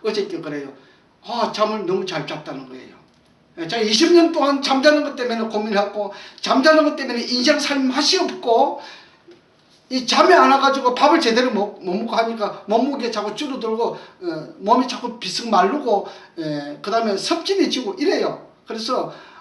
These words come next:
어, 자꾸 사람이 말라지고 얼굴에 무슨 검버섯이 생기고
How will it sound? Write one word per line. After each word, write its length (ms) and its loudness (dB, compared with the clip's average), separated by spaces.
어, 500 -4
자꾸 240 -8
사람이 400 2
말라지고 720 2
얼굴에 360 4
무슨 520 -4
검버섯이 560 -4
생기고 580 -2